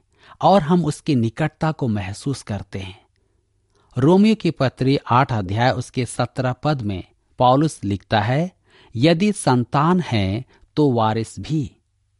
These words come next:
वरन परमेश्वर के वारिस और मसीह के संगी वारिस हैं, कि जब हम उसके साथ दुख उठाएं तो उसके साथ महिमा भी पाएं।"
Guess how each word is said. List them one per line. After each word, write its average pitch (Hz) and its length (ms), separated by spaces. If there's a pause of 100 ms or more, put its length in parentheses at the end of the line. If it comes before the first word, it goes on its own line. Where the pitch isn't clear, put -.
(340)
वरन 180 360
परमेश्वर 151 680
के 143 180
वारिस 110 540 (120)
और 117 220
मसीह 120 500
के 123 240
संगी 117 560 (300)
वारिस 101 500
हैं, 92 240 (500)
कि 156 140
जब 160 400
हम 156 280
उसके 127 340
साथ 107 460 (340)
दुख 92 380
उठाएं 110 560 (520)
तो 185 120
उसके - 480
साथ 123 420 (320)
महिमा 110 540
भी 95 420 (140)
पाएं।" 95 400